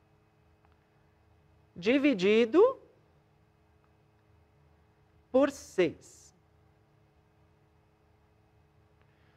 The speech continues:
Quarenta e oito também.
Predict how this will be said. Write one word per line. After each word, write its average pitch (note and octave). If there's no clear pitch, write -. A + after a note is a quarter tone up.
Quarenta C#4+
e C#4
oito C#4
também. B3+